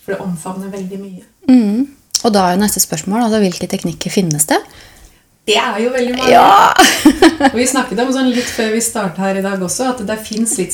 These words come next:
Speaker 1: teknikker ut ifra hvor du studerer, om du studerer på videregående nivå eller høyere nivå. Eh, men det er noen som er veldig felles,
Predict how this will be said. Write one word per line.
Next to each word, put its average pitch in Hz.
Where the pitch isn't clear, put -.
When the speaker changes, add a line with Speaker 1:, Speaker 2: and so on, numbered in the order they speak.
Speaker 1:
teknikker 202
ut 185
ifra 196
hvor 185
du 190
studerer, 208
om 202
du 190
studerer 190
på 196
videregående 185
nivå 226
eller 190
høyere 196
nivå. 196
Eh, 185
men 202
det 170
er 220
noen 202
som 220
er 208
veldig 196
felles, 196